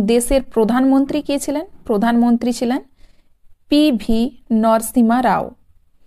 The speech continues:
পি ভি নরসিমা রাও প্রধানমন্ত্রী ছিলেন। কার দ্বারা করা হয়েছিল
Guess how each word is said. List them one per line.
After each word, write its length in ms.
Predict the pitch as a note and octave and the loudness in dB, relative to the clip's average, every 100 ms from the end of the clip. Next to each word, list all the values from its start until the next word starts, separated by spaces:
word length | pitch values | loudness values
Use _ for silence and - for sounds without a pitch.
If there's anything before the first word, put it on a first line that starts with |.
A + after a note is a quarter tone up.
| _ _ _ _ - | _ _ _ _ -4
পি 140 | B3+ C4 A#3 | -2 -2 -2
ভি 160 | A3+ A#3 - _ _ G#3+ G#3 | -2 -4 -8 _ _ -4 -2
নরসিমা 640 | G#3 G3+ - - G3+ G#3+ C4+ _ - - G3+ G3 | -2 -4 -6 -4 -4 -4 -8 _ -16 -8 -4 0
রাও 220 | F#3 G3+ D4 - | 0 0 -4 -10
প্রধানমন্ত্রী 640 | - G3 G3+ G3 G3 G3 A3 G#3 | -2 -2 0 2 2 0 -4 -4
ছিলেন। 240 | G3 A3+ F#4+ - - _ - _ _ _ _ _ _ - _ _ _ _ _ - B3 | -4 -4 -6 -18 -20 _ -20 _ _ _ _ _ _ -20 _ _ _ _ _ -8 -2
কার 180 | B3+ D4+ B3 | 0 0 0
দ্বারা 200 | A#3 C4 - | 0 0 0
করা 180 | G#3+ A3+ | 0 0
হয়েছিল 360 | A3+ F#3 F#3 | -2 -4 -2